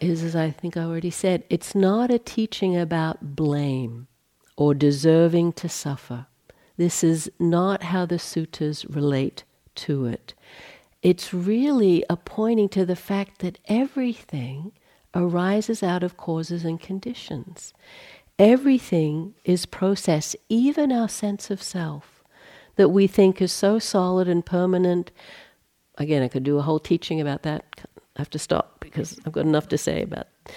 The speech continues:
the rest of it. Um, but even that's a conditioned thing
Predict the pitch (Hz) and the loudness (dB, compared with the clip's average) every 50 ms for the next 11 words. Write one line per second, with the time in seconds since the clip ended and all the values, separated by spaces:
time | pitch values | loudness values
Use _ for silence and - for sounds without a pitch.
0 | - - - - - - - 160 151 139 - - - - - - - _ - - | -20 -20 -20 -18 -12 -8 -4 -4 -4 -4 -4 -6 -8 -8 -8 -10 -16 _ -20 -20
1 | _ _ _ _ - - 170 156 160 180 185 196 202 226 254 269 277 285 254 240 | _ _ _ _ -4 -2 0 0 0 0 2 2 4 4 4 2 2 2 2 2
2 | 254 277 285 240 - - - - - - - _ _ _ _ _ _ _ _ - | 0 0 0 -2 -4 -8 -12 -18 -20 -20 -20 _ _ _ _ _ _ _ _ -4
3 | 185 185 - - 190 190 175 156 165 165 - - - 214 226 233 - - - 247 | -2 -2 -2 0 0 0 0 0 -2 -2 -2 -4 -4 -4 -4 -6 -8 -8 -8 -6
4 | 302 349 311 208 135 - | -6 -4 -6 -6 -8 -10